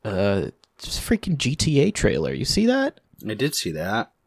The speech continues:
Speaker 1: G T A six.
Speaker 2: And I just don't understand why we allow kids to murder police! That's the, what the Tate brothers were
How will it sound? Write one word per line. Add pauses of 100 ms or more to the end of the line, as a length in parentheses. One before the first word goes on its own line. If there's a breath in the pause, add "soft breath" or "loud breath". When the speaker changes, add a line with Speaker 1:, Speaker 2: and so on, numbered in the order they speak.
(1200)
Speaker 1:
G
T
A
six.
Speaker 2:
And
I
just
don't
understand (2250 loud breath)
why
we
allow (140)
kids (2000)
to
murder
police!
That's
the,
what
the
Tate
brothers
were